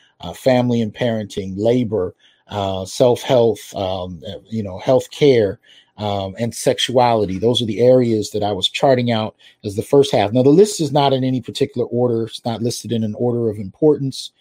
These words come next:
It's not listed in terms of, um, any kind of, uh, of sequential or hierarchical framework.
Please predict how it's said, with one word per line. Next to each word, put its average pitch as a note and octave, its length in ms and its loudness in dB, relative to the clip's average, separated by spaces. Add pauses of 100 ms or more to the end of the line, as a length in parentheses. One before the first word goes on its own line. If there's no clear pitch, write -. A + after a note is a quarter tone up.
(480)
It's A2 180 -10
not A2 180 -2
listed A#2+ 400 -2
in G#2+ 140 -4
terms A#2 480 -2
of, G#2 280 -2 (380)
um, G2+ 560 -4 (160)
any B2 160 -2
kind A2+ 300 0
of, G#2 340 -2
uh, G2+ 220 -6 (120)
of G2+ 160 -6
sequential C3+ 640 2
or A2+ 140 4
hierarchical B2 640 2
framework. B2 640 -2